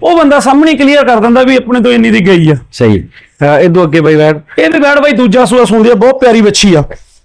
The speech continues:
Speaker 2: ਠੀਕ ਹੈ।
Speaker 1: ਇਹਨਾਂ
Speaker 2: ਇਹਨਾਂ
Speaker 1: ਦੇ
Speaker 2: ਦਾ
Speaker 1: ਨਾਲ ਬਾਈ ਜਗਜੀਤ ਹੁਣ ਇਹ ਕੋਈ ਸੱਜਣ ਇੱਕ ਨੇ ਇਕੱਠੀਆਂ ਖਰੀਦ ਲਈਆਂ, ਆਪਾਂ ਜ਼ਿਆਦਾ ਨਹੀਂ, ਆਪਾਂ ਹਵਾ ਦੇ ਗੱਲਾਂ ਕਰਦੇ।
Speaker 2: ਹੂੰ।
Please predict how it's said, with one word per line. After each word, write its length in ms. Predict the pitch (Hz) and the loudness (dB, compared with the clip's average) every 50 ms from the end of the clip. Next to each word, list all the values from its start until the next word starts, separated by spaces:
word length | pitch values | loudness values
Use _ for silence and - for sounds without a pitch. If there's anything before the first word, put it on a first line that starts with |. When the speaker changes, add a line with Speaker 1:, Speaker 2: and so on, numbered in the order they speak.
| _ _ | _ _
Speaker 2:
ਠੀਕ 220 | - 151 123 107 127 | -4 -2 -2 -2 -2
ਹੈ। 140 | 95 78 - - - - - _ - | -4 -6 -8 -16 -20 -20 -14 _ -4
Speaker 1:
ਇਹਨਾਂ 200 | - 170 180 - | -2 -2 0 0
Speaker 2:
ਇਹਨਾਂ 120 | - 196 | -2 -2
Speaker 1:
ਦੇ 60 | 196 190 | -2 -2
Speaker 2:
ਦਾ 60 | 185 | -2
Speaker 1:
ਨਾਲ 80 | 302 | -2
ਬਾਈ 100 | 302 320 | 0 0
ਜਗਜੀਤ 320 | - 320 302 294 311 - 320 | 0 0 0 0 0 0 0
ਹੁਣ 160 | 302 302 294 | 0 0 0
ਇਹ 80 | 302 285 | 0 0
ਕੋਈ 120 | 311 294 | -2 0
ਸੱਜਣ 320 | - 285 240 214 277 285 | 0 0 0 0 0 -2
ਇੱਕ 180 | 285 277 285 302 | -2 -2 -2 -2
ਨੇ 80 | 294 285 | -2 0
ਇਕੱਠੀਆਂ 400 | 262 285 349 - 254 277 277 233 | 0 -2 -2 -2 -2 0 0 0
ਖਰੀਦ 260 | 262 254 220 175 185 | 0 0 0 0 0
ਲਈਆਂ, 180 | 180 185 190 | 0 0 0
ਆਪਾਂ 220 | - 226 254 277 247 | 0 -2 -2 -2 0
ਜ਼ਿਆਦਾ 320 | 208 247 247 240 254 262 | 0 0 0 2 2 2
ਨਹੀਂ, 160 | 277 302 302 | 2 0 0
ਆਪਾਂ 280 | 294 285 277 262 240 247 | 0 0 0 0 2 2
ਹਵਾ 140 | 240 247 240 | 2 2 2
ਦੇ 80 | 240 214 202 - - _ _ 233 196 | 0 -2 -4 -6 -14 _ _ -6 -2
ਗੱਲਾਂ 220 | 254 240 240 240 | -2 0 0 0
ਕਰਦੇ। 320 | 226 247 247 233 240 254 247 | 0 0 0 0 2 0 0
Speaker 2:
ਹੂੰ। 360 | 240 247 - - 139 131 | 0 -2 -8 -16 -18 -18